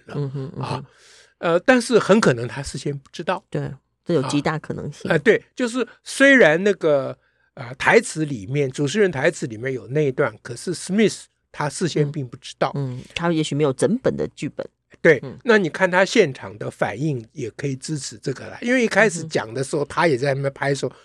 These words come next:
Speaker 1: 笑得很高兴，
Speaker 2: <laughs> 这也是
Speaker 1: 对不对？
Speaker 2: 网络上大家要解的谜之一。
Speaker 1: <laughs> 啊，对，他后来想想不对，又冲上去打人家，
Speaker 2: 嗯哼，
Speaker 1: 对不对？
Speaker 2: 嗯哼。
Speaker 1: 不，这也可以理解啦，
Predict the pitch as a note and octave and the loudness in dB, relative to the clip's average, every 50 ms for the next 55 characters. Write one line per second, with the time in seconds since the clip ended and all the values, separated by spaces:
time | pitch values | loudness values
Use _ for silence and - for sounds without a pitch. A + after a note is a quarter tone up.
0 | _ - - F#3 E3 C#3+ - A#2+ A2+ - - D#3 D3 C#3 D#3 - - G#3+ G#3 F3+ | _ 2 4 4 4 4 -2 -6 -6 -4 0 2 2 2 2 0 4 6 6 6
1 | F3 F#3 G#3 G3+ G3 F3+ F#3 D3+ E3 G3 G#3 G3+ G3+ G#3 F#3+ G3 F#3+ F#3 F#3 F#3+ | 8 6 6 4 6 4 2 4 4 4 4 6 6 6 6 6 6 6 6 8
2 | F3 F3 F3 - D3+ C3+ B2+ C#3+ D3 C#3+ C3+ C3+ D3 C#3 D3+ D#3+ D#3+ D#3 D#3 E3 | 6 6 6 4 2 4 4 4 2 4 2 2 2 2 2 2 4 4 4 4
3 | D3 - - - F#3+ C#4+ C4 G3 F3+ F3 D#3 - - - - - - - F#3+ - | 4 4 4 4 4 6 8 8 10 8 8 6 0 -12 -20 -8 -4 -4 0 8
4 | C#4 D4 B3+ F#3 D#3 - - D3+ F#3 E3 F3+ D3 C3 - E3 D#3 D#3+ G3+ D#3 C3+ | 10 10 10 10 6 2 2 0 2 2 0 -4 0 0 0 2 4 4 4 4
5 | D3+ D#3+ D3+ - F3 F3+ E3+ E3+ D#3+ D3+ C#3+ D#3 - C#3+ G#2 - C#3 D3 C#3+ C3+ | 2 0 2 2 2 4 4 4 4 2 0 2 4 4 4 4 0 -2 -2 -2
6 | C#3+ C3 A#2+ C3 C#3 - D3+ C#3 C3+ C#3+ C#3 C3+ - - C#3+ - - D#4+ - - | -4 -2 -4 -4 0 0 0 0 0 -2 -4 -8 -12 -16 -10 -2 -2 -2 -2 0
7 | - F4 E4+ A3+ D3 A2 - - - - D#3 D#3+ D3 B2 A2 G2+ A#2+ D#3 D3 - | 2 2 4 4 4 2 0 -6 -8 -4 -2 -2 -2 -4 -6 -8 -8 -8 -8 -10
8 | B2 - - G#2 - - | -12 -12 -14 -18 -16 -10